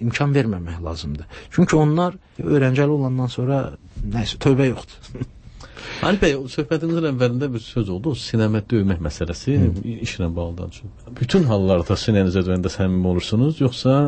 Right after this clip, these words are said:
Speaker 1: Hı.
Speaker 2: mən səmimi olmağa çağırmıram, mən sadəcə
Speaker 1: Başa düşürəm.
Speaker 2: sual verirəm.
Speaker 1: Səmiyyət kateqoriyası, e, yadınızda da Heydər Əliyev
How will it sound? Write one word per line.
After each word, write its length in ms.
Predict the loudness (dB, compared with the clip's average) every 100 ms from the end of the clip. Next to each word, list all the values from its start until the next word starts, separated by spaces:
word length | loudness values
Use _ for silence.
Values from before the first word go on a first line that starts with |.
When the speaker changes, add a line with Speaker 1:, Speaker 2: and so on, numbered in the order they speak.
| 0 -10 -20 -8
Speaker 1:
Hı. 140 | 2 4
Speaker 2:
mən 100 | 4 4
səmimi 240 | 2 2
olmağa 200 | 2 0
çağırmıram, 460 | 0 0 0 -2 -4
mən 120 | -2 0
sadəcə 380 | 0 0 0 0
Speaker 1:
Başa 180 | 0 2
düşürəm. 240 | 2 0
Speaker 2:
sual 160 | 0 0 0
verirəm. 160 | 2
Speaker 1:
Səmiyyət 260 | 2 2 2
kateqoriyası, 800 | -2 0 2 4 4 0 -2 -10 -12 -20 -20 _ -14
e, 160 | -6 0
yadınızda 400 | 4 4 4 2
da 80 | 2
Heydər 300 | 4 2 2
Əliyev 180 | 2